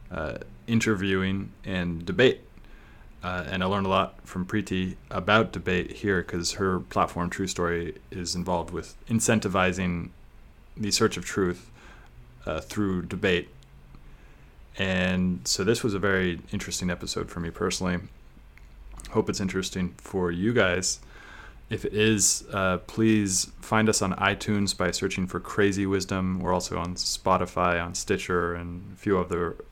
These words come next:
platforms. Uh, so please find us on, on iTunes. And if you're on Overcast, please hit the star button.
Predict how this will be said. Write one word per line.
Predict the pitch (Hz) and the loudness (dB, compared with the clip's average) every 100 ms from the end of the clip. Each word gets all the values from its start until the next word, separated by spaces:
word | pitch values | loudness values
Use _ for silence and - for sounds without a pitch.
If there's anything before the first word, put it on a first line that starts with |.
| - | -2
platforms. | 95 87 - 90 87 90 - - - - - - - - 101 | 2 4 2 -4 -2 -6 -10 -14 -20 -18 -18 -18 -20 -16 -6
Uh, | 92 90 90 90 | -2 -2 -2 -4
so | 95 | -6
please | - 104 95 90 | -2 0 0 -2
find | - 98 92 | -2 0 0
us | - | 0
on, | 90 87 - - - - - - - | -2 -2 -8 -20 -20 -20 -20 -20 -8
on | 104 | 2
iTunes. | 117 120 123 123 120 113 107 | 6 6 6 6 8 6 4
And | 101 104 | 2 2
if | - | 2
you're | 101 | 2
on | 95 | 4
Overcast, | 123 117 113 117 110 - - | 2 4 2 6 4 4 0
please | 113 101 | 0 0
hit | 104 | -2
the | - | -4
star | - - 101 98 | -2 4 6 6
button. | 101 - 98 95 92 | 4 2 0 -2 -6